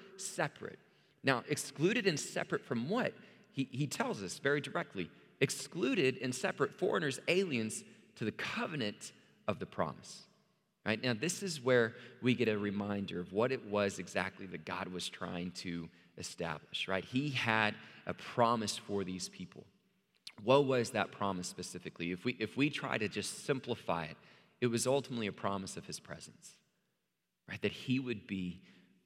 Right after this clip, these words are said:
with them, right? He was gonna call into himself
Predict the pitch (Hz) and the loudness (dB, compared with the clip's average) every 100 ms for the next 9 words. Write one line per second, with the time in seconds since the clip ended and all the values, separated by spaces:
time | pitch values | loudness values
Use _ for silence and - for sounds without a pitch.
0 | - 98 - - - - _ _ _ _ | -4 -4 -4 -14 -16 -18 _ _ _ _
1 | _ _ _ 92 90 120 139 127 120 92 | _ _ _ -4 0 2 2 2 0 -2
2 | - - - - 123 127 120 104 107 101 | -4 -16 -10 2 4 4 0 -4 -4 -4
3 | - 101 95 - | -2 0 0 -6